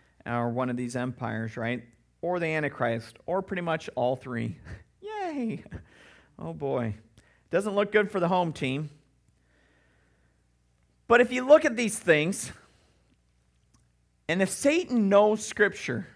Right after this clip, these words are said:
Satan knows that he's cursed by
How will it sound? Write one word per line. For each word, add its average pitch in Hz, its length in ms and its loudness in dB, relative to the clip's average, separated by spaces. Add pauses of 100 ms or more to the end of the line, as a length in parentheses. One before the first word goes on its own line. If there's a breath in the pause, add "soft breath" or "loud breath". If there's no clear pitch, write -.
(920)
Satan 247 920 0
knows 185 760 2 (840)
that 175 120 6
he's 196 160 -2
cursed - 560 4 (1300)
by 160 540 6